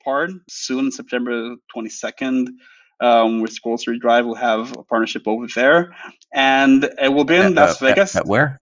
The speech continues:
Speaker 1: With Grocery Drive, we have, uh, the website with About Grocery Mar-, Delivery Market on September twenty-second. And we'll be flying to Las Vegas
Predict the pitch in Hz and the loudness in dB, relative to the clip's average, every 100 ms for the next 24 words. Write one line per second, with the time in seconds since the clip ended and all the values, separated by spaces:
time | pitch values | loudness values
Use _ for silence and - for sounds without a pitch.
0 | _ _ _ _ _ _ _ _ 123 - | _ _ _ _ _ _ _ _ -12 -6
1 | 127 123 123 139 135 127 131 139 - - | -2 -2 -2 -4 2 4 4 0 -8 -12
2 | 110 120 120 113 107 104 - - - 120 | -4 -4 -2 -2 -2 -4 -6 -10 -8 -8
3 | 123 127 120 107 110 - - - 123 123 | -6 -8 -8 -12 -14 -18 -12 -8 -2 -4
4 | 123 120 117 123 110 123 123 120 117 104 | -2 -4 -4 -6 -6 -4 -4 -4 -4 -4
5 | - - 120 - 123 - 123 123 - - | -4 -6 -6 -12 -12 -10 -10 -8 -8 -8
6 | - 127 147 165 180 180 - - _ 123 | -8 -8 -4 -2 -4 -8 -20 -20 _ 0
7 | 147 165 147 127 135 131 131 127 - 127 | 2 4 2 2 2 4 2 0 0 2
8 | 131 123 127 131 123 113 - 120 123 165 | 2 -2 -4 -2 0 0 -2 -4 -2 -2
9 | 175 - - | -4 -14 -20